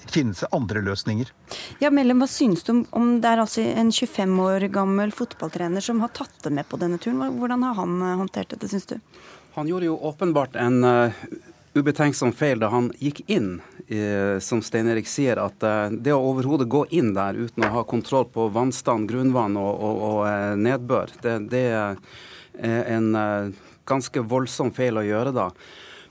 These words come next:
Speaker 3: Men så har han da også gjort noe åpenbart bra,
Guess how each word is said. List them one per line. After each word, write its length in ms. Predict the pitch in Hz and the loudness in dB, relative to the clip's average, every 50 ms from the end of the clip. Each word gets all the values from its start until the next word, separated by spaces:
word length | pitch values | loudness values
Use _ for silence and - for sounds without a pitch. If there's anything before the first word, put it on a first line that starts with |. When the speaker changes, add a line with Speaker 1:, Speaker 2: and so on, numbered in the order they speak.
| - | -2
Speaker 3:
Men 220 | 160 214 208 135 101 | 0 2 2 2 0
så 160 | - - 147 | 0 0 0
har 80 | 165 | 2
han 80 | 180 180 | 2 4
da 80 | 160 156 | 2 2
også 260 | 143 156 - - 151 139 | 0 0 -2 -2 -2 0
gjort 240 | 160 170 - - | -2 -2 -2 -2
noe 240 | 139 135 127 123 120 - - - | 0 2 2 2 0 -2 -4 -4
åpenbart 420 | - 151 151 - 143 127 139 135 - - | -2 -2 0 0 0 2 2 0 0 -2
bra, 320 | - 165 190 175 107 80 | -2 2 2 2 2 0